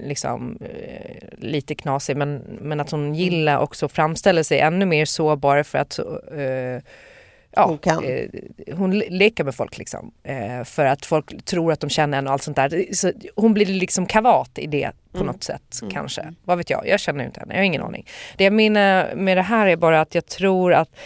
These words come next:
Speaker 1: så här, hade det varit någon annan som går och blir liksom lite galen
Speaker 2: Mm.
Speaker 1: i Hollywood eller vad det kan vara,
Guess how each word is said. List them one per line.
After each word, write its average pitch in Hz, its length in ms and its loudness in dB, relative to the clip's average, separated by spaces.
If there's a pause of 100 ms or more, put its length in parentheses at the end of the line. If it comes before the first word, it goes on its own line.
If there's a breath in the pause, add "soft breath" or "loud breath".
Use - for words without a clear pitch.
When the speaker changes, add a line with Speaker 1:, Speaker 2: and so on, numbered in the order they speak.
(280 loud breath)
Speaker 1:
så - 120 2
här, 160 140 4
hade 180 380 2
det 180 100 6
varit 175 800 4
någon 196 300 0
annan 190 500 2
som 165 180 -4
går 160 220 2
och 151 120 2
blir 151 320 2
liksom 139 800 -4 (920)
lite 160 240 -4
galen 160 600 4 (200)
Speaker 2:
Mm. 165 280 -6 (280)
Speaker 1:
i 147 580 0
Hollywood 143 460 0
eller 135 120 2
vad 135 100 4
det 135 40 0
kan 131 200 -4
vara, 90 300 -4